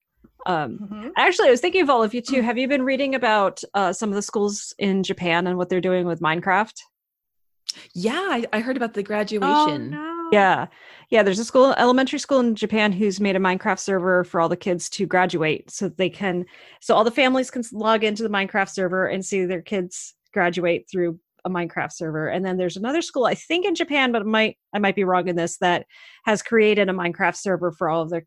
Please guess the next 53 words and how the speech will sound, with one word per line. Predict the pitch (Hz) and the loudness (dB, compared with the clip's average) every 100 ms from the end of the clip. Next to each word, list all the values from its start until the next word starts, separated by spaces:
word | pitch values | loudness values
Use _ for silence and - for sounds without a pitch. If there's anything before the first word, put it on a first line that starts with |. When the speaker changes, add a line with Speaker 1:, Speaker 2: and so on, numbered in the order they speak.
| _ | _
Speaker 1:
the | 180 180 | -10 -8
kids | - 180 160 | -4 -4 -4
in | 160 | -4
the | 170 | -4
elementary | 165 160 160 160 | -4 -4 -4 -8
school | - 151 | -6 -8
so | - | -6
they | 156 | -8
can | 156 | -8
play | 139 | -10
together | 113 120 - - | -10 -10 -12 -12
still. | - 69 - _ _ _ _ _ _ _ _ _ _ _ _ _ _ _ _ _ _ _ _ | -12 -14 -14 _ _ _ _ _ _ _ _ _ _ _ _ _ _ _ _ _ _ _ _
Speaker 4:
So | _ - - - 160 | _ -20 -20 -12 -12
cute. | - - 160 160 175 | -4 -4 -4 -6 -6
Speaker 1:
Yeah. | - | -6
Speaker 4:
I | 147 | -8
love | 143 277 | -12 -16
that | 269 - | -14 -14
Speaker 1:
Yeah. | |
Speaker 4:
so | - - | -16 -20
much. | - - - _ | -20 -20 -20 _
Speaker 1:
I | 196 | -8
really | 170 165 156 | -8 -6 -6
like | 127 - | -8 -10
it. | - - | -18 -18
So | - 202 - _ - | -18 -16 -18 _ -4
Minecraft, | 285 - - - | -4 -2 -10 -6
bringing | 254 240 | -4 -4
kids | 233 240 | -6 -10
together | - - - | -10 -12 -12
still. | - - - _ _ - - _ _ _ _ _ _ - | -14 -14 -16 _ _ -20 -20 _ _ _ _ _ _ -8
And | 269 | -4
people | 226 175 | -2 -2
on | 165 | -4
Geeks | 156 - | -4 -6
Like | 175 220 | -4 -2
Us, | 208 | -4
'cause | - 180 | -6 -6
we | 214 | -4
have | 180 | -2
our | 170 175 | -2 -2
own | 175 _ _ - | -4 _ _ -8
Minecraft | 190 180 190 190 | -8 -2 -4 -2
realm | 208 180 | -2 -2
that | 156 | -6
I'm | 170 | -8
gonna | 165 | -10
play | 160 180 165 | -8 -8 -6
in | 170 | -8
later | 170 160 | -10 -12
tonight. | 208 226 - - | -10 -10 -12 -8
<laughs> | 170 - - - | -6 -6 -12 -8
Speaker 2:
Yay! | 440 440 415 415 403 381 359 339 302 226 | -4 -2 -2 -4 -6 -8 -12 -16 -16 -18